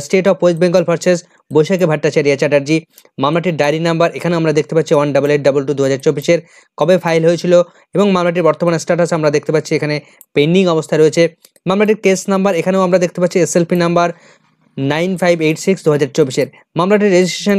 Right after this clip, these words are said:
কবে হয়েছিল, ভেরিফাইড কবে হয়েছিল সেটা আমরা এখানে দেখতে পাচ্ছি। মামলাটি প্রেজেন্ট এবং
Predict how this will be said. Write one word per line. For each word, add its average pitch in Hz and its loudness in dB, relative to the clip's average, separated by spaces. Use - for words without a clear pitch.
কবে 180 0
হয়েছিল, 185 2
ভেরিফাইড 170 0
কবে 165 2
হয়েছিল 170 2
সেটা 180 -2
আমরা 156 -2
এখানে 151 -6
দেখতে 147 -2
পাচ্ছি। 170 0
মামলাটি 190 2
প্রেজেন্ট 180 2
এবং 156 -6